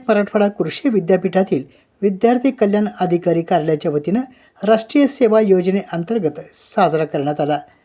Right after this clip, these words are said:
योगामुळं मानसिक ताण दूर होतो आणि मन प्रसन्न राहतं. सर्वांनी हसतमुख आनंदी जीवन जगावं, हे अंतर्मनातून स्वीकारावं, असंही ते म्हणाले.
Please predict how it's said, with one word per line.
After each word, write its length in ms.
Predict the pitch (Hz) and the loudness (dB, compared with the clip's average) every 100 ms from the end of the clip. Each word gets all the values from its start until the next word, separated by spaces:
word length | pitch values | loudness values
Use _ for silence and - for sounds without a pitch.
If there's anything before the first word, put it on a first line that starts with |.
| _ _ _ _ _ _ _ _ 214 | _ _ _ _ _ _ _ _ -2
योगामुळं 580 | 180 214 240 240 156 143 _ - | 2 2 2 2 2 -2 _ -4
मानसिक 500 | 202 226 226 262 254 | 0 0 0 -2 -4
ताण 360 | - 226 214 | -4 0 0
दूर 160 | 175 185 | 0 0
होतो 420 | 147 147 214 - _ _ - | -2 0 -2 -2 _ _ -2
आणि 140 | 220 | 2
मन 300 | 214 214 247 | 4 4 2
प्रसन्न 480 | 240 196 165 285 269 | 0 -2 0 2 2
राहतं. 340 | 202 156 160 131 _ _ _ | 2 -2 -4 -6 _ _ _
सर्वांनी 500 | - 226 220 226 240 | 0 2 4 4 2
हसतमुख 760 | 214 139 185 208 208 208 214 - - | 0 -2 0 0 0 -2 0 -2 -2
आनंदी 360 | 185 180 220 254 | -2 2 2 2
जीवन 280 | 208 202 185 | 0 0 0
जगावं, 380 | 175 202 160 131 _ _ _ - | 0 2 0 -4 _ _ _ 0
हे 80 | 226 - | 0 0
अंतर्मनातून 760 | 180 170 247 269 233 190 214 196 | -4 -4 0 2 4 2 0 -2
स्वीकारावं, 580 | - 170 175 170 185 202 - | -2 -4 0 0 0 -4 -6
असंही 300 | 156 170 202 | -4 -2 -2
ते 120 | 190 | -2
म्हणाले. 340 | 151 151 151 | -4 -4 -4